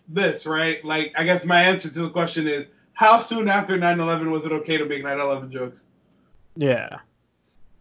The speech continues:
Speaker 1: You know, and
Speaker 2: Uh, yeah.
Speaker 1: I don't know.
Speaker 2: No. I, I, um,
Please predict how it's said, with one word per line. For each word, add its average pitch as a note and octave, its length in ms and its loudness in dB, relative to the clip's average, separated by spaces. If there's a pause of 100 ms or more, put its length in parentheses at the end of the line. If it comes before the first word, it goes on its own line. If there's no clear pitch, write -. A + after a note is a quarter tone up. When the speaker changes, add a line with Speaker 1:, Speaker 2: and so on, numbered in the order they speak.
(120)
Speaker 1:
You D#3 160 0
know, D3 180 -2 (140)
and D#3 160 4
Speaker 2:
Uh, D3 300 0 (180)
yeah. B2 300 -6 (1500)
Speaker 1:
I F#3+ 140 6
don't A3 80 2
know. A#3 160 6
Speaker 2:
No. D#3+ 220 0 (540)
I, D#3 100 0 (640)
I, E3+ 240 8
um, C#3 600 6